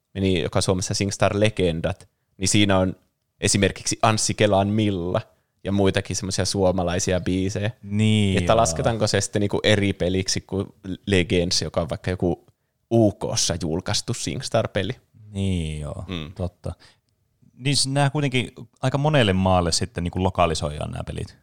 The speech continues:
Speaker 1: Joo, olikohan johonnekin yli kahteenkymmeneen maahan
Speaker 2: Oho.
Speaker 1: lokalisoidaan.
Speaker 2: Mistä tää on lähtöisin sitten tää SingStar? Minkä maalainen tää on tää pelin kehittä?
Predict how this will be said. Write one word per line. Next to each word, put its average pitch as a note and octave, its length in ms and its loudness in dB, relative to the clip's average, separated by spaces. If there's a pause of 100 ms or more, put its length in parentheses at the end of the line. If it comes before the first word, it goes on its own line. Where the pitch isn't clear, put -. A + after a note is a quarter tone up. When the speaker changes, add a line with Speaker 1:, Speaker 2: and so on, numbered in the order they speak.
(280)
Speaker 1:
Joo, G2+ 460 6
olikohan F#2+ 360 0
johonnekin E2+ 560 -4 (880)
yli A#2+ 240 4
kahteenkymmeneen G2+ 1000 2
maahan F#2+ 380 4
Speaker 2:
Oho. F2+ 100 -2
Speaker 1:
lokalisoidaan. F2+ 840 -2 (400)
Speaker 2:
Mistä D3+ 200 -6
tää F3+ 100 4
on A#2 100 2
lähtöisin F#2 400 0
sitten E2 180 -8
tää D#2+ 180 -4
SingStar? E2+ 380 -2
Minkä A#2 160 0
maalainen F#2+ 460 0
tää D#2 120 -4
on D#2+ 180 -6
tää E2 260 -6 (280)
pelin G2 160 -2
kehittä? E2+ 320 -8